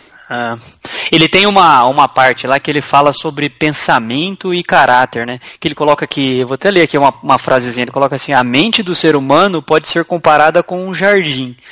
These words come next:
que pode ser inteligentemente cultivado ou ser deixada sem cuidados. Mas seja ela cultivada ou nigle-, ni-, negligenciada,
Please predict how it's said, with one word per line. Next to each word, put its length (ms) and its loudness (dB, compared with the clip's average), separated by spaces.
que 100 -4
pode 280 2
ser 220 2
inteligentemente 1120 -2
cultivado 840 0
ou 140 -4
ser 220 -2
deixada 600 2
sem 220 -4
cuidados. 800 -2
Mas 160 -2
seja 460 2
ela 260 4
cultivada 840 0
ou 240 -6
nigle-, 580 -6
ni-, 240 -2
negligenciada, 1080 0